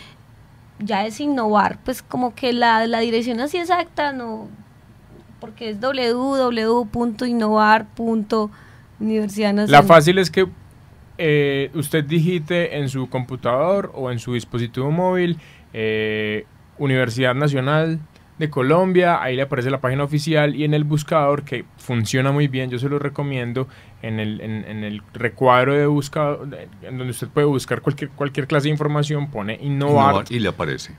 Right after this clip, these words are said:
Speaker 2: y ahí le aparece toda la información y además los enlaces también de, en donde se puede inscribir para participar del, de,
Speaker 3: Ok.
Speaker 2: de la jornada académica y donde se puede inscribir también para presentar los, los proyectos.
Speaker 3: Correcto.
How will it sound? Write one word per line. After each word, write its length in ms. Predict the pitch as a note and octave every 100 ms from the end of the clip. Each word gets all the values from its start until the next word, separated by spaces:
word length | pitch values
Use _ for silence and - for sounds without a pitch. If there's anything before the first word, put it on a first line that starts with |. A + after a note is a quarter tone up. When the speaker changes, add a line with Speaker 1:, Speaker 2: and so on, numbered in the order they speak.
| -
Speaker 2:
y 100 | B2+
ahí 160 | A2
le 80 | A2
aparece 360 | A#2 A2 G#2 G#2+
toda 160 | A#2
la 60 | G#2+
información 640 | G2+ G2 F#2 F2+ D3 D#3 D3+
y 60 |
además 360 | C#3 C#3 C#3+ C#3+
los 160 | C3+
enlaces 420 | A#2 A2 G#2+ A#2 -
también 400 | A2+ G#2 G2+ G2
de, 480 | A2 A2+ A2+ A2+ - - - -
en 100 | G#2
donde 180 | G#2 G#2
se 80 |
puede 200 | - A#2
inscribir 760 | C3 D3 C#3+ D#3 D#3+ D#3+ D3+ D#3
para 200 | C3 A2+
participar 600 | F#2+ - G#2 G#2+ A2 G#2
del, 380 | B2+ C#3+ C#3+ C#3+ - - - - -
de, 200 | C3+ C#3
Speaker 3:
Ok. 60 | C#3+
Speaker 2:
de 100 | D3+
la 100 | D3
jornada 320 | D3+ D3+ D3+
académica 840 | D3+ E3 D#3+ D3+ D3+ D3+ D3+ C#3+
y 240 | D3+ E3 E3+
donde 320 | D3 D3+ D3
se 80 | D3+
puede 180 | D3 D3
inscribir 400 | C#3+ D3 D3 C#3
también 300 | C#3+ C3+ C3
para 160 | A#2+
presentar 420 | C3 G2 F#2+ G2+
los, 580 | G2+ A2 - - - - -
los 140 | G#2
proyectos. 400 | - F#2+ G2 F#2
Speaker 3:
Correcto. 400 | - D#2+ B1+ -